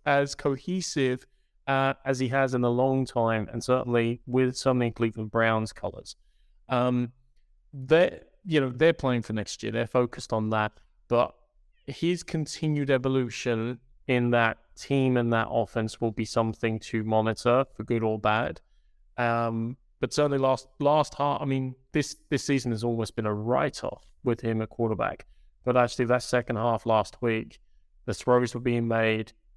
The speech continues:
He was threatening more as a runner, and all of a sudden, it started to look a bit better and a bit more efficient and a bit more logical. Uh, the stats and the figures have been abysmal up till then. Um, so that team rides on Nick Chubb,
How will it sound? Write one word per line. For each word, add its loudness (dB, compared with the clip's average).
He -2
was -2
threatening -2
more -2
as 0
a -4
runner, 2
and 2
all 0
of -4
a -2
sudden, 2
it -4
started -2
to -8
look -4
a -10
bit -4
better -2
and -2
a -4
bit -6
more 0
efficient -8
and -4
a -6
bit -8
more -2
logical. -4
Uh, -8
the -4
stats 0
and -4
the -4
figures -4
have -14
been -4
abysmal -6
up -8
till -4
then. -4
Um, 0
so -2
that 2
team -2
rides 0
on 0
Nick -2
Chubb, 0